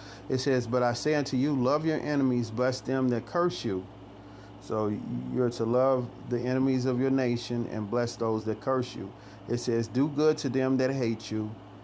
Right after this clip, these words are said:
and pray for them which despitefully use you."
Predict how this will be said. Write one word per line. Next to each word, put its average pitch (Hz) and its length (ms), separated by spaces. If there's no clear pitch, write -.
and 107 180
pray 147 220
for 123 160
them 117 320
which 110 220
despitefully 120 760
use 143 420
you." 90 140